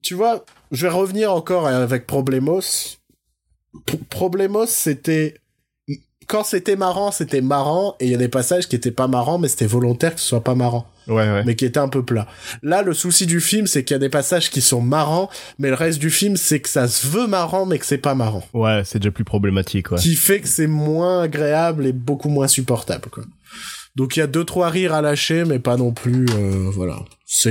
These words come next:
Speaker 1: pas le
Speaker 2: Mhm.
Speaker 1: pire truc que j'ai vu cette année. J'ai vu un, j'ai vu un truc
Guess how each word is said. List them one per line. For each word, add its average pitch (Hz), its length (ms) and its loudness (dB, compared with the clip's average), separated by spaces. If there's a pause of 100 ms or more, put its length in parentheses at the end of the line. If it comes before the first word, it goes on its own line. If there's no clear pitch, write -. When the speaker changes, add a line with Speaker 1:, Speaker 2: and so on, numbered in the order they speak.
Speaker 1:
pas 120 200 4
le 110 100 4
Speaker 2:
Mhm. 101 120 0
Speaker 1:
pire 95 200 2
truc 139 220 0
que 131 80 2
j'ai 117 100 2
vu 113 140 2
cette - 160 -2
année. 113 220 2 (220)
J'ai 127 200 2
vu 160 260 0
un, 131 140 -2 (240)
j'ai 127 160 0
vu 135 160 0
un 131 100 0
truc 131 280 -4